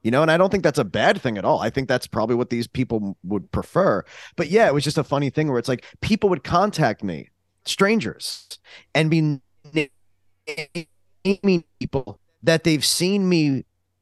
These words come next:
hanging out near or with, and I don't know who those people are.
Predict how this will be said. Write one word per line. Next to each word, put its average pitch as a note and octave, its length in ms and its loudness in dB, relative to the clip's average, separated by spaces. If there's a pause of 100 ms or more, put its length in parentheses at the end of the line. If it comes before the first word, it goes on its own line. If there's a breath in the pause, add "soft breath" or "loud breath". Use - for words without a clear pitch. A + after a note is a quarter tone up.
(520)
hanging E3 400 0
out E3+ 240 2
near F#2+ 280 -2
or F#2+ 160 -4
with, G#2 400 0 (280)
and C#3 120 2
I D#3+ 60 2
don't E3 220 0
know F3 80 4
who D#3 80 2
those C3+ 140 0
people A#2 220 -4
are. - 280 -6